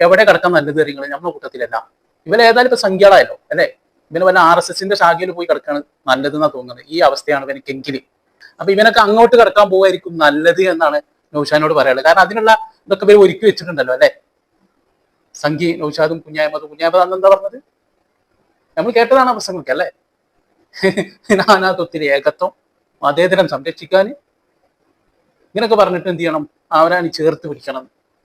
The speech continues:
ആരെ? സംഖ്യകളെ. അപ്പൊ നിങ്ങൾക്ക് പോവാൻ നല്ലത് അവിടെ പോയി കടന്നോളി നിങ്ങൾ എന്നാ പറയാനുള്ളത്. ഇത്തരത്തിൽ മോശപ്പെട്ട പദപ്രയോഗങ്ങളാണ് ഈ ചെങ്ങായിമാര്, നമ്മളെ ഉസ്താദുമാര്, നമ്മളെ നേതൃത്വത്തൊക്കെ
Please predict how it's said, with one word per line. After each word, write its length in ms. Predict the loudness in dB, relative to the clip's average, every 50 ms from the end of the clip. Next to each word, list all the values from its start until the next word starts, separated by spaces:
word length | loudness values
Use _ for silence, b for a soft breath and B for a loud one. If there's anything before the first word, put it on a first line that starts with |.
| _ _
ആരെ? 160 | -4 -2 -2 -2
സംഖ്യകളെ. 440 | -4 -6 -6 -2 0 0 0 0 -4 -8 _ _ _ _ _ _ _ _ _ _ _ _
അപ്പൊ 120 | -8 -4 -2
നിങ്ങൾക്ക് 280 | 0 0 0 0 0
പോവാൻ 160 | 2 2 4 4
നല്ലത് 280 | 2 2 0 2 2
അവിടെ 240 | 2 2 4 2 0
പോയി 180 | 0 0 -2 -2
കടന്നോളി 320 | -2 -2 -4 -6 -14 -16
നിങ്ങൾ 140 | -16 -18 -12
എന്നാ 120 | -6 -4
പറയാനുള്ളത്. 420 | -4 -4 -4 -6 -8 -12 -18 _ _ _ _ _ _ _ _
ഇത്തരത്തിൽ 360 | -4 0 2 2 4 4 2 2
മോശപ്പെട്ട 640 | 2 2 2 4 2 2 2 0 0 0 0 0
പദപ്രയോഗങ്ങളാണ് 1000 | 0 2 2 2 2 2 2 2 2 2 0 -2 -4 -2 -2 -2 -4 -4 -8 -16 _ _
ഈ 40 | -12
ചെങ്ങായിമാര്, 600 | -8 -6 -4 -2 -2 -2 -2 -4 -4 -6 -6 -8 -10 _ _ _ _ _ _ -10
നമ്മളെ 160 | -8 -6 -6
ഉസ്താദുമാര്, 720 | -6 -2 -2 0 0 0 -2 -2 -2 -2 -4 -6 -8 -10
നമ്മളെ 240 | -10 -10 -8 -8 -8
നേതൃത്വത്തൊക്കെ 760 | -6 -6 -6 -6 -8 -8 -10 -12 -14 -14 -14 -12 -10 -10 -10